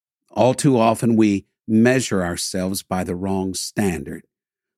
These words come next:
We feel like we don't measure up. The one hundred and thirty-ninth Psalm is God putting his hand on the Bible, per se, and saying,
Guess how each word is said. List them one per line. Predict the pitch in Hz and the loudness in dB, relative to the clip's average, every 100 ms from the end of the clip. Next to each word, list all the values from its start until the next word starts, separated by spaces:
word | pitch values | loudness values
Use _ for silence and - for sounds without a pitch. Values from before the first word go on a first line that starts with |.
| - | 0
We | 180 | 2
feel | - 220 | 4 2
like | 175 - | 2 2
we | 139 | 0
don't | 104 147 147 - - _ _ _ - | 2 0 0 -2 -12 _ _ _ -4
measure | 107 120 104 - 101 104 _ - | 0 2 0 -2 -6 -6 _ -12
up. | 78 71 _ _ _ _ _ _ _ _ _ | -12 -12 _ _ _ _ _ _ _ _ _
The | 165 | 2
one | 160 185 | 4 2
hundred | 139 175 160 143 | 2 2 4 4
and | 131 110 | 4 2
thirty-ninth | - 156 135 117 113 120 117 | 2 2 4 4 4 2 0
Psalm | - - 101 95 92 | -6 -2 0 0 0
is | 92 95 | -2 -2
God | - 127 151 - | 0 2 2 0
putting | - 131 117 | 0 2 4
his | 117 110 | 2 0
hand | - 104 90 87 87 - _ _ _ | -4 -2 0 0 -4 -8 _ _ _
on | - 110 | 0 2
the | 104 | 2
Bible, | 90 120 147 107 82 | 2 2 2 0 -4
per | - 82 | -6 -8
se, | - 87 82 87 92 - | -6 -4 -4 -6 -8 -12
and | - 95 | -6 -4
saying, | - 110 98 95 98 | -2 0 2 2 0